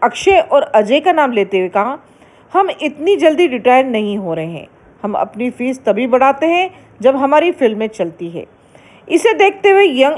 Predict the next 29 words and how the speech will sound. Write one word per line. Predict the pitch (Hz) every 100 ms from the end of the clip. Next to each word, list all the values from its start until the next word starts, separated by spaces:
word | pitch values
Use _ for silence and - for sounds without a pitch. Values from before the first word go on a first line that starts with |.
| -
एक्टर्स | 262 262 269 240
भी | 302
अपनी | - 220 247 262
फीस | 277 294 -
बढ़ा | 170 190 185
देते | 160 143 175
हैं, | 175 - _ _ _ -
भले | 202 262
ही | 339 359
उनकी | 294 254 269
फिल्म | 269 254 285 302 -
चले | 202 202 262 269 _
या | 165 160
ना | 160
चले।" | 156 143 87 - _ _ _ _ _ _ - - _ _
हिंदी | 311 359 440 508
फिल्में | 440 381 440
क्यों | 440 320 330
नहीं | 370
चल | - 277
रही, | 202 165
सलमान | - 208 208 220 226
ने | 233
इसके | 226 - 262
पीछे | 226 - 254
की | 262
भी | 269
वजह | 190 180
बताई। | 151 147 143 113